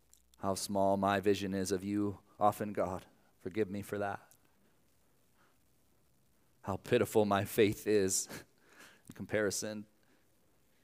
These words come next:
to your sovereignty of who you are. Forgive me, God. How my heart is just prone to fear rather than trust.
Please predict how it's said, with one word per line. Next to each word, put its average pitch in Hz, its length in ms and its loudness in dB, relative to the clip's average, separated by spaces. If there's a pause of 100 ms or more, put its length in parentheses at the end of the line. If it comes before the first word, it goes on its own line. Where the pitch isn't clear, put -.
(360)
to 90 80 -10
your 98 120 -2
sovereignty 107 760 0
of - 60 -12
who 120 120 -4
you 104 240 -4
are. 101 380 2
Forgive 98 320 -4
me, 104 140 -8
God. 98 340 -4 (720)
How 107 80 4
my 101 160 2
heart 107 260 6
is 95 100 0
just 95 220 -2
prone 107 280 0
to 90 120 2
fear 120 640 2 (1600)
rather 101 180 0
than 98 160 -4
trust. - 680 0